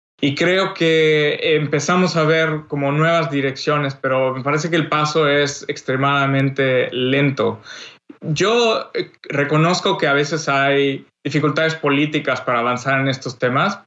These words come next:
pero hay que pensar, proponer ideas y reimaginar para que esto pueda ser una realidad política también. Creo que el ejemplo del temec es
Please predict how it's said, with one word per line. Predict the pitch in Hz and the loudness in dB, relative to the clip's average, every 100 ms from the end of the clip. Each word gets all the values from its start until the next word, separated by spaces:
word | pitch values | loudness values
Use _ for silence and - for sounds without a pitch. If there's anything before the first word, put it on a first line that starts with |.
| _ | _
pero | 143 139 143 | 0 2 2
hay | 165 160 | 0 0
que | 175 175 175 - _ - | 0 0 -2 -6 _ -4
pensar, | 139 131 143 143 160 156 | -2 -2 -2 0 0 -2
proponer | 131 - 131 143 151 | -4 -4 -2 0 0
ideas | 139 143 151 - | 2 2 0 -2
y | 143 | -2
reimaginar | 123 127 123 127 123 135 135 160 127 | 0 0 0 0 -2 -2 0 0 0
para | 123 117 | -2 -2
que | - | -2
esto | 135 - 143 | -2 -4 -2
pueda | 143 | 0
ser | 139 139 | 0 -2
una | 135 131 | -2 0
realidad | 117 113 117 120 120 | 0 0 0 0 0
política | - 120 123 120 113 113 | 0 0 0 -2 -2 -2
también. | 107 107 123 127 127 - - - | -2 0 0 0 -6 -14 -12 -8
Creo | - 160 | -2 0
que | 175 | 2
el | 175 | 2
ejemplo | 156 156 165 170 156 170 170 170 | 2 2 2 2 2 2 2 0
del | 160 139 135 131 127 123 | -2 0 2 2 0 -2
temec | - 160 170 185 - - - - - - | 0 2 2 -2 -8 -20 -20 -20 -10 0
es | 160 156 - | 0 0 -4